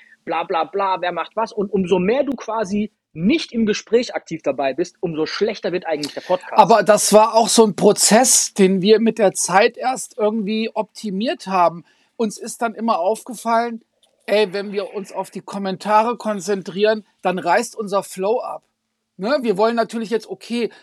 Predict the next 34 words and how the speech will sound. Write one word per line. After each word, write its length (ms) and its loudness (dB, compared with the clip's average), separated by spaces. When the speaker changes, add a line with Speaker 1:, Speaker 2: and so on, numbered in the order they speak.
Speaker 2:
äh, 200 0
ich 140 -10
hab 120 -6
dann 140 -2
auch 120 -6
Nachrichten 400 0
bekommen, 320 -2
„Ja 140 4
toll, 260 -2
Alter, 220 -6
ich 100 -8
hab 140 -12
zehnmal 320 0
reingeschrieben, 420 -6
du 80 -2
hast 120 -6
keinmal 260 -4
geantwortet.“ 680 -4
Und 520 -20
dann 60 0
hab 100 4
ich 120 -6
gesagt, 400 2
„Ey, 180 2
das 120 -6
tut 180 -16
mir 120 -12
furchtbar 340 -4
leid“, 200 -2
deswegen 320 -8
haben 120 -6
wir 60 -2
die 100 -10
Fragerunde 840 0